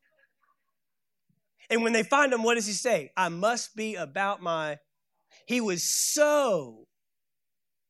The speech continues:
permeate, even at a young, young, a young age, as a young child, the, the D N A of God and that relationship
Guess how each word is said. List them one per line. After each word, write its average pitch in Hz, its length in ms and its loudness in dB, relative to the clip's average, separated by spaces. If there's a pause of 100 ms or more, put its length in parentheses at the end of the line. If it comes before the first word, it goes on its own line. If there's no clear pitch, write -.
(180)
permeate, 277 500 0 (100)
even 294 320 2
at 254 160 -2
a 208 60 -2
young, 214 360 -2 (260)
young, 240 440 0
a 185 100 -4
young 220 300 0 (100)
age, 226 260 -6
as 190 120 -6
a 175 80 -8
young 185 260 -8
child, 240 400 -8 (320)
the, 190 180 -4
the 170 240 -4
D 170 460 -4
N 240 80 4
A 240 200 0
of 180 140 -6
God 185 360 -4
and 185 160 -4
that 180 160 -4
relationship 196 720 -4